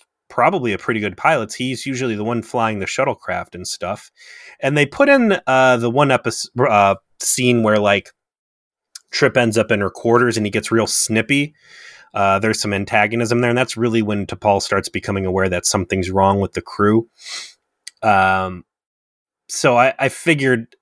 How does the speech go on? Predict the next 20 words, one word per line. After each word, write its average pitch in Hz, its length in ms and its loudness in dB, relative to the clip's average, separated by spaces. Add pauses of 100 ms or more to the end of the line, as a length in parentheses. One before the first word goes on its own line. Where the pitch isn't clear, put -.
(440)
they 117 240 0
were 117 140 2
gonna 117 160 0
have 113 180 0
some 107 120 -6
s-, - 480 -12 (440)
part 123 360 0
of 107 100 -6
the 104 120 -2
episode 101 340 -4
where 98 100 -4
they're 98 140 -4
gonna 92 320 -6
reconcile, 101 760 0
and 92 140 -6
he 98 180 -8
was 95 160 -10
gonna, 92 220 -8
like, 87 280 -10 (1600)
uh, - 100 -8